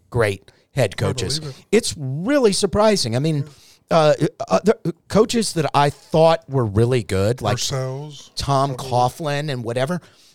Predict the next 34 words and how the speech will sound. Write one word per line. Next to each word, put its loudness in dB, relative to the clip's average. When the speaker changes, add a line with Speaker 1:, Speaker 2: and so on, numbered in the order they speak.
Speaker 1:
they're, 2
they're 2
either 2
a 2
little 0
under 2
or 2
a 2
little 2
over 2
five 0
hundred. 0
Speaker 2:
Yeah. -8
Speaker 1:
That's 0
it. 0
Like, -2
there's 2
very 4
few 0
people 2
in 0
the -2
sixties -4
Speaker 2:
Yeah. -8
Speaker 1:
and, -4
and -2
only -2
one 0
in -4
the -4
seventieth -2
percentile. -12
Speaker 2:
It's -10
hard, -4